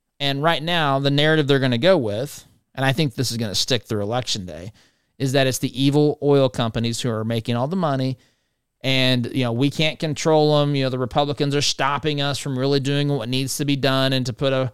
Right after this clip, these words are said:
windfall profits tax on their earnings and so forth. And so we're gonna do the next best thing.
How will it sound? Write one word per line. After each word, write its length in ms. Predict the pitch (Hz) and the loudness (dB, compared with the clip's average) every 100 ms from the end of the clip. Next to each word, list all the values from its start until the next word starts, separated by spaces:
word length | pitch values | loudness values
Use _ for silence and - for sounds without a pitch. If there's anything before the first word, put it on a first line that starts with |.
| _ | _
windfall 640 | - 110 156 165 165 160 165 | -12 -4 -2 -2 2 2 2
profits 540 | 165 147 151 151 - | 0 -2 -2 -4 -2
tax 400 | 151 143 143 - | 0 0 -2 -2
on 160 | 143 143 | -2 0
their 240 | 147 143 | 0 0
earnings 460 | 143 151 143 139 127 | 0 0 0 -2 -4
and 120 | 131 | -4
so 200 | - 131 | -2 -2
forth. 300 | - 135 131 | 0 -2 -2
And 100 | 127 | 0
so 120 | 156 | 0
we're 120 | 143 | 2
gonna 120 | 160 165 | 2 0
do 40 | |
the 80 | 156 | 2
next 240 | 156 147 | 0 0
best 280 | - 143 - | -2 -2 0
thing. 240 | 156 117 | 0 -2